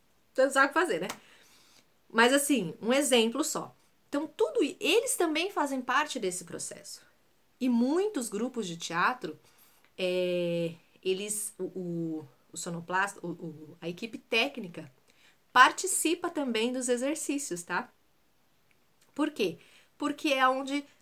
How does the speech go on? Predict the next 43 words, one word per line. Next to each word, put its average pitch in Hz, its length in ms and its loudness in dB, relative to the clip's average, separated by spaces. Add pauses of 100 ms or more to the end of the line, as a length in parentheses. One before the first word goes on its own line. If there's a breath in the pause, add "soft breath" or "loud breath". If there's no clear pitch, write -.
(200 loud breath)
a 226 140 2
gente 247 260 -2
se - 180 -4
liga 254 380 0
um 196 100 -4
no 170 140 -4
outro, 160 280 -10
a 165 40 -6
gente 214 240 -8
percebe 226 580 0
a 196 40 -2
dificuldade 170 600 -6
do 160 140 -10
outro, 160 320 -8
a - 20 -4
gente 175 220 -8
percebe 196 520 -6
o - 20 -8
que - 100 -16
tá 185 80 -8
acontecendo, 170 800 -6 (320 loud breath)
né? 190 140 -4
Nos 202 180 -6
ensaios, 196 460 -2
"Olha, 180 220 0
preciso 175 340 -6
ter 190 100 -8
mais 185 220 -4
atenção 196 400 -6
aqui 185 180 -8
nessa 190 240 -6
cena, 208 400 -2
porque 180 400 -10 (680 loud breath)
tal 220 240 8
ator 220 580 2
tem 214 140 -2
uma 220 160 -2
certa 214 260 -6
dificuldade 202 600 0
em 208 60 -6
fazer 202 280 -2
isso, 214 440 -4
então 185 340 -4